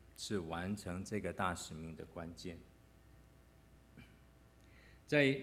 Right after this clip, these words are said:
<clears throat> 对于顺服他的旨意，什么是他的，神的旨意？啊，耶稣，“这是使万民做我的门徒。”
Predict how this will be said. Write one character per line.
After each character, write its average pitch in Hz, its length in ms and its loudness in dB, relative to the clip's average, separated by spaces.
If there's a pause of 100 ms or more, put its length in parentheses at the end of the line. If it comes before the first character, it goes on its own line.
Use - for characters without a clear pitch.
(160)
<clears throat> - 1200 -8
对 147 140 8
于 165 80 10
顺 165 280 8
服 156 200 0
他 147 160 6
的 135 120 2
旨 90 300 -4
意， 101 360 0 (960)
什 107 140 -4
么 120 120 2
是 123 140 -6
他 113 180 -4
的， 120 180 -4
神 107 260 -2
的 120 120 -2
旨 87 240 -8
意？ 98 160 -6 (240)
啊， 107 80 -6
耶 123 160 2
稣 123 240 -2
，“这 131 160 4
是 123 160 0
使 98 240 -4
万 135 240 6
民 104 180 6
做 120 140 2
我 92 180 2
的 85 80 -6
门 85 240 -6
徒。” 85 160 -6